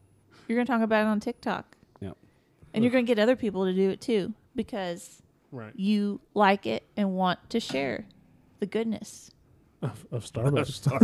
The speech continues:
Speaker 2: Starbucks. <laughs> Anyways, verse twenty-two of this chapter goes on to say, "You see that faith was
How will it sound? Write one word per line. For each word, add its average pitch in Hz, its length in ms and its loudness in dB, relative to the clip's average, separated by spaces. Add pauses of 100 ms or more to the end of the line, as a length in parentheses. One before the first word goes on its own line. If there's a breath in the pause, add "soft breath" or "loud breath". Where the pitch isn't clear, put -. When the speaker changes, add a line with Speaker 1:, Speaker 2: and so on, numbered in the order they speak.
Speaker 2:
Starbucks. - 1080 -4
<laughs> - 840 -16
Anyways, 135 640 10
verse 202 440 12
twenty-two 175 800 8
of 117 80 -6
this 123 160 0
chapter 107 460 -6 (580)
goes 151 180 8
on 156 160 6
to 135 80 4
say, 127 200 0
"You 143 180 0
see 151 220 2
that 131 160 -2
faith 139 360 0
was 113 200 -6